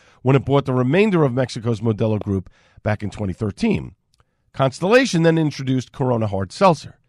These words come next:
And now A B InBev went after Constellation, saying, um, it, it, basically, uh, y-, it, you can't, you can't call it beer.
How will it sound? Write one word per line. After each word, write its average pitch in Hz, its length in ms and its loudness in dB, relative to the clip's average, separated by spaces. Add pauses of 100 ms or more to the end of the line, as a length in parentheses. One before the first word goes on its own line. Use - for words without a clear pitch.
(640)
And 131 180 4
now 165 480 4
A 165 140 4
B 156 160 0
InBev 147 580 4
went 147 340 2
after 143 640 0 (460)
Constellation, 123 580 -2
saying, 139 440 2 (520)
um, 135 320 4 (720)
it, 143 180 -4
it, - 300 -14
basically, 143 760 2 (460)
uh, 127 220 2 (120)
y-, 127 280 -8
it, 156 180 -6 (240)
you 151 180 -4
can't, 202 400 2 (140)
you 147 180 0
can't 190 320 0
call 165 320 0
it 113 240 -12
beer. 95 380 -4